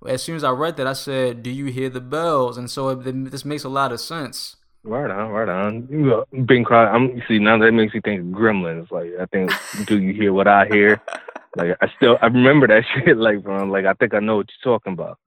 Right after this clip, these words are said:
Speaker 1: Well,
Speaker 2: That shit
Speaker 1: now,
Speaker 2: would be
Speaker 1: yeah.
Speaker 2: coming up. <laughs>
Speaker 1: Well, yeah, so now, yeah, so whenever you, whenever y'all are thinking about Bing Crosby and Gremlins, think of rizza,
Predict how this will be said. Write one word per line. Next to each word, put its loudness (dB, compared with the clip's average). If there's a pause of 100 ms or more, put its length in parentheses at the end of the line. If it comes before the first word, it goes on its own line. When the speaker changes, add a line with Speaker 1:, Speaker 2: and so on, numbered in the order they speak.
(1000)
Speaker 1:
Well, 0
Speaker 2:
That -2
shit 0
Speaker 1:
now, 4
Speaker 2:
would 4
be -2
Speaker 1:
yeah. -6
Speaker 2:
coming -2
up. -4 (140)
<laughs> -4 (720)
Speaker 1:
Well, -4
yeah, -6
so -6
now, -4
yeah, -2
so -6
whenever -4
you, -8
whenever -6
y'all 0
are -2
thinking -8
about -4
Bing -6
Crosby -2
and -8
Gremlins, -6
think -10
of -4
rizza, -4